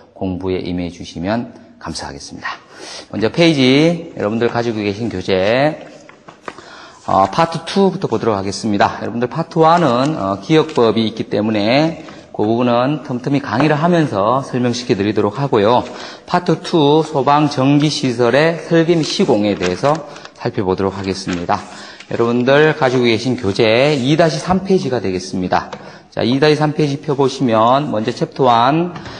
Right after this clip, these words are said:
경보 설비의, 어, 구조 및 원리가 되겠습니다.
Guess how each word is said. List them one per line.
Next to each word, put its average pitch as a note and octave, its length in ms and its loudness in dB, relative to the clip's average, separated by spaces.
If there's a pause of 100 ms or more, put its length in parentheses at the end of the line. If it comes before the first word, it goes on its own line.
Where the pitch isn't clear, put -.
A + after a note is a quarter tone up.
(160)
경보 G#3 380 4
설비의, D3 640 2
어, F#2+ 260 -4
구조 A2+ 180 -4
및 G#2+ 100 -2
원리가 F2 320 -4
되겠습니다. E2 540 -8